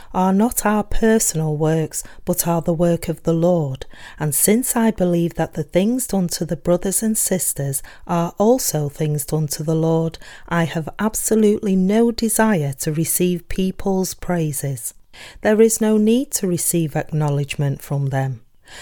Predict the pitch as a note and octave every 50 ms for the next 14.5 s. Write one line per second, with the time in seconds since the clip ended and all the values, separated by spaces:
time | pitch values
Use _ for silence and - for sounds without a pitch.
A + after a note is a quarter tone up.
0 | - - - D3+ D3 D3+ C#3+ C#3+ C#3+ C#3 - D3 C#3+ D3 - - - D#3+ C#3 D#3+
1 | D#3 D#3+ E3 F3+ F#3+ G3 G3+ A3 - - - - - - - - C4 C4+ C#4+ C#4+
2 | C4 A3 F#3 D3 - E3 D3+ - D#3 D3+ D3+ D3 D3 D3 D3 D3 D3 C#3 D3+ D3
3 | C#3+ C#3 C3+ B2+ - - - - - - - - C#3+ D3 C#3 - - - G3 A#3
4 | C4+ - - E3+ D#3 D3 D3 D3 D3 D3 D#3 D#3+ E3+ E3+ E3 - - - D3+ D3+
5 | D3 D3+ C#3+ C#3+ - - - - G3+ G3+ A3 A3 - - A#3 A#3 A3+ - - -
6 | - - - A3+ A3+ - - E3 C#3 C#3 D3 D#3 F3+ A3+ - - - - D4 C#4
7 | B3 - - - E3+ D#3 D#3+ D#3 D3+ C#3+ - - D3+ C#3+ - D#3 D3 C#3 - -
8 | E3 D3+ D3 D3 - - - D3+ - - D3+ C#3 - - - E3 D3+ D3 - -
9 | - C#3+ C#3 B2+ - - - - - - E3+ D#3+ C3+ D3 D3 - - E3 D3+ D3+
10 | D3 D3 D3+ D3 C#3+ C#3+ - - D3+ D3 - - - - - C#3+ C3+ B2+ - -
11 | - - - - - - - - - - - - - C4 - - B3 A#3+ A#3+ -
12 | G#3+ - G#3 G#3 G#3 G3+ - - F3+ D3+ C#3 D3+ D#3 - D3+ D3 D3+ D#3 D3 -
13 | D#3 C#3+ - - D#3+ D3 C#3 D3 D3 C#3 D#3 F3+ F#3+ F#3+ F#3+ F#3 - F#3 F#3 F3+
14 | F3 F3 E3 D3+ C#3 C3 - - - -